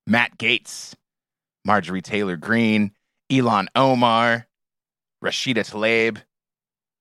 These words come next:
Why is that? Oh, well, I think I, I think I have an answer. Because they're the most inflammatory. They're the most willing. You know, they will call the press.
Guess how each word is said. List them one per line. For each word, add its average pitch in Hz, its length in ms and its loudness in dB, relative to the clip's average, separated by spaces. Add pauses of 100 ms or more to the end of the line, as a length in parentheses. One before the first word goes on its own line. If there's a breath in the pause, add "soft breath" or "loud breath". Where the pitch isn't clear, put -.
(360)
Why 180 160 0
is 226 220 2
that? - 240 -6 (1400)
Oh, 160 140 0
well, 92 340 -6 (340)
I - 80 -4
think 147 220 -4
I, 87 180 -2 (180)
I 104 80 -6
think 117 160 -2
I 95 80 2
have 90 180 0
an 87 100 -2
answer. 113 480 0 (1300)
Because 170 600 0 (480)
they're 131 200 4
the 143 120 2
most 143 340 4
inflammatory. 151 840 0 (380)
They're 135 180 4
the 165 120 0
most 143 360 0
willing. 151 360 0
You 151 160 0
know, 170 160 4
they 170 160 4
will 175 200 -2
call - 720 0 (440)
the - 80 -4
press. - 680 -4